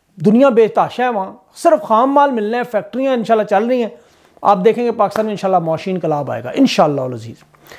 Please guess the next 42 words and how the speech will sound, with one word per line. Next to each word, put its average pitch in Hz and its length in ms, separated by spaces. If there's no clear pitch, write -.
अच्छा, 320 180
अब 302 200
जो 370 100
ज़लज़ले 240 460
के 339 80
aftershocks, 226 600
देखिए 269 220
ज़लज़ला 226 340
आता 233 200
है - 20
उसके - 160
बाद 208 140
aftershocks 214 540
तो 311 100
बड़े 240 260
सहना 302 400
पड़ते 196 180
हैं, 226 60
वो 247 60
बड़े 269 160
मुश्किल 302 320
होते 151 200
हैं। 131 120
इस 285 140
वक्त 311 120
गवर्नमेंट 269 300
of 349 120
पाकिस्तान 339 340
भी 330 80
वही 247 160
कर 185 140
रही 143 100
है, 127 80
पेट्रोल 277 500
पर 320 120
लेवी 269 360
और 247 220
सेल्स 285 460
टैक्स 302 220
की 254 100
मदद 196 260
में 202 200